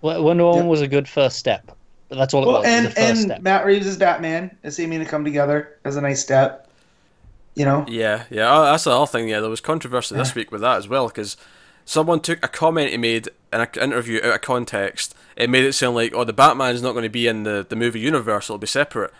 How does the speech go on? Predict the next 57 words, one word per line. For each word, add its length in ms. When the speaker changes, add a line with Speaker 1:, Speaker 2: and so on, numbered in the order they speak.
Speaker 3:
but 80
it'll 120
still 180
star 240
Ben 160
Affleck." 420
And 120
then, 160
of 100
course, 180
a 40
couple 240
of 60
days 180
later, 200
he 120
went, 300
"No, 160
that's 180
not 120
what 100
I 60
meant. 240
I 80
just 180
meant 140
it 40
would 120
be 200
standalone 680
and 100
not 200
Speaker 1:
To 80
Speaker 3:
have 60
Speaker 1:
be 60
fair, 240
Speaker 3:
tons 180
of 100
plot." 360
Speaker 1:
this 260
was 140
only 300
murkied 680
because 580
we 80
had 220
an 80
Elseworlds 640
one 320
leak 320
in 100
that 60
Speaker 2:
Yeah. 120
Speaker 1:
same 200
week. 300
Speaker 2:
Yep. 140
Speaker 1:
If, 120